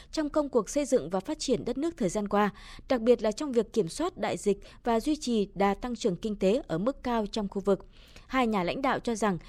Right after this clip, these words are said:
những chuyến thăm và tiếp xúc cấp cao mà gần đây nhất là cuộc gặp song phương của Chủ tịch nước Nguyễn Xuân Phúc, Thủ tướng Chính phủ Phạm Minh Chính với Tổng thống Philippines nhân dịp tuần lễ cấp cao apec và hội nghị cấp cao asean vừa qua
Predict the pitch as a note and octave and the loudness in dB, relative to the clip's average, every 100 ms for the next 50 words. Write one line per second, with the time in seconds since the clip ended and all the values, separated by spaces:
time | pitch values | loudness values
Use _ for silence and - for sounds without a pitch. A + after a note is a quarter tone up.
0 | - - - A3+ C4+ - A#3+ B3+ D4+ C#4+ | -18 -12 -4 -2 -2 2 2 2 -2 -2
1 | A3+ F3+ C#4 - F#4+ F4 F4 D4 C#4+ C#4 | -2 0 0 0 -2 -2 -2 2 2 0
2 | - - A#3+ B3 A3+ A#3+ A#3 C#4+ D4+ C#4 | -10 -6 0 2 4 2 2 4 4 4
3 | G4+ - - G3 - F#3+ - F#3 - A#3 | 0 -2 -6 -2 0 0 -2 -6 -6 -10
4 | A3+ - B3+ A3 - E3+ E3+ F3 - A#3+ | -4 4 4 4 -2 -4 -4 -6 -6 -4
5 | E4 C4+ B3 B3 A3 E4 F4+ - - - | -4 -4 -8 -6 -2 -2 -2 -10 -18 -4
6 | - F#3 G#3 A3 B3+ C4+ D#4+ F#3+ A#3 A3+ | 0 2 2 0 -2 -2 2 2 2 -2
7 | B3+ - A3 C#4 - - G#3 G#3+ - A3+ | -2 2 2 0 -10 -2 2 4 2 -2
8 | D#3 D3+ F3+ A3 A#3+ B3+ - A#3+ A3 - | -2 -2 -4 -4 -6 -6 0 0 0 -2
9 | - - - D#4 C4+ A3 - - G3 F#3 | -20 -14 -2 0 2 2 0 -2 2 2
10 | F3 - E4+ C#4+ A#3+ - G#3+ D4+ F4 - | 2 0 -4 -2 0 0 -2 0 -2 -4
11 | - - A#3 A3 A3 A3+ G#3+ D#4+ D#4 C#4+ | -10 0 2 2 2 0 0 -2 -2 -2
12 | A#3+ A3+ G#3+ A3+ A3 G3+ G3 - A#3+ | 0 -2 -4 -4 -2 0 0 4 2